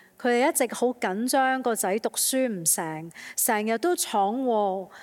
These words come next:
同埋好多嘅焦慮。兩夫婦日日地嗌交，其實佢哋心入邊明白㗎，個仔嘅A D H D叫佢學習上面真係會同其他人唔同，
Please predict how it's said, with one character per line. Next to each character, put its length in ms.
同 120
埋 120
好 340
多 240
嘅 60
焦 460
慮。 220
兩 300
夫 260
婦 400
日 200
日 320
地 200
嗌 300
交， 500
其 100
實 60
佢 80
哋 140
心 200
入 180
邊 200
明 240
白 220
㗎， 240
個 160
仔 180
嘅 340
A 180
D 260
H 160
D 240
叫 200
佢 260
學 120
習 300
上 260
面 200
真 160
係 280
會 160
同 220
其 160
他 240
人 320
唔 40
同， 280